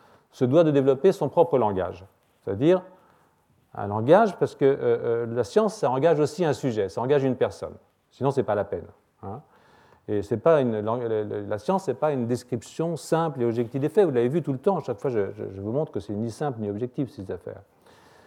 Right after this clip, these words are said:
Euh, à l'aide d'outils de plus en plus puissants, de microscopes de plus en plus gros,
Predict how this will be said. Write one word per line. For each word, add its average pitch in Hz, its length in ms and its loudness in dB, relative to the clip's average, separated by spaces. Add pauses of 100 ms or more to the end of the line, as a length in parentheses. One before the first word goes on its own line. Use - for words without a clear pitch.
(240)
Euh, 107 180 0
à 107 60 0
l'aide 113 340 4
d'outils 107 460 -4
de 117 80 -2
plus 107 180 -8
en 104 60 -4
plus 104 160 -8
puissants, 135 600 -4
de 120 60 -2
microscopes 107 520 -4
de 107 80 -6
plus 98 200 -12
en 101 80 -6
plus 104 180 -12
gros, 139 440 6